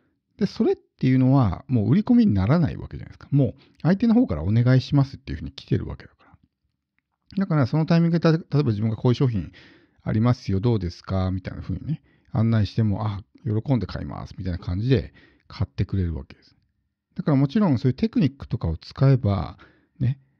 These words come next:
こう相手の心理をうまく誘導して何かを買わせるみたいな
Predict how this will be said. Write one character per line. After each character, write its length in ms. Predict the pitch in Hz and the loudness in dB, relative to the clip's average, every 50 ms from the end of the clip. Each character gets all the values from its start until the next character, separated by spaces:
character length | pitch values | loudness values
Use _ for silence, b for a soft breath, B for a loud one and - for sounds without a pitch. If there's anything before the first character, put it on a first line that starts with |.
| _ _ _ _ | _ _ _ _
こ 180 | - - 101 | -8 -4 -2
う 20 | 95 | 0
相 120 | 98 104 104 | 0 0 0
手 100 | 120 113 | 2 0
の 80 | 110 | 0
心 260 | - - 151 135 120 | 0 0 2 2 2
理 80 | 95 87 | 2 -2
を 60 | 92 | -2
う 40 | 98 | -2
ま 140 | 104 104 95 | -2 -2 -2
く 120 | - 95 | -2 -2
誘 180 | 92 98 101 104 | -2 0 2 2
導 240 | 107 101 101 98 - | 2 0 0 -2 -4
し 80 | - | -2
て 280 | - 139 127 101 87 - - | 2 2 2 2 2 -2 -4
何 200 | 120 113 107 - | -2 -2 -2 -2
か 100 | - 78 | -4 -6
を 80 | 73 | -6
買 200 | - - - 98 | -6 -6 -4 -2
わ 80 | 98 104 | -2 -2
せ 140 | - 120 110 | 0 -2 -2
る 100 | 113 104 | -2 -2
み 100 | 92 - | -4 -6
た 100 | - - | -8 -12
い 20 | |
な 100 | - | -16